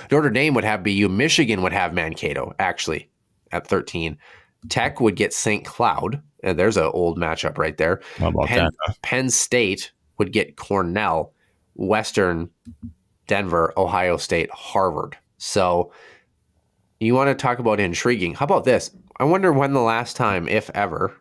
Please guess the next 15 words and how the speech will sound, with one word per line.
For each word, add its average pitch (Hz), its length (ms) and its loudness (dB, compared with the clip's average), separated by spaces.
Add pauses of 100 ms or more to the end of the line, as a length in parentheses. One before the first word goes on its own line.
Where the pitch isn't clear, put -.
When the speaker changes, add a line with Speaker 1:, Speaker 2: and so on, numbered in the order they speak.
Speaker 1:
I'm 98 160 -2
sure 113 200 2
it's 90 120 -2
happened 87 320 -2
before, 82 480 -2 (180)
um, 87 340 0 (640)
two 139 260 4
Atlantic 98 400 0
hockey - 300 -2
teams 85 280 -6
have 82 100 -6
made 85 180 -6
the 82 60 -12
big 78 220 -6
dance. 92 400 -8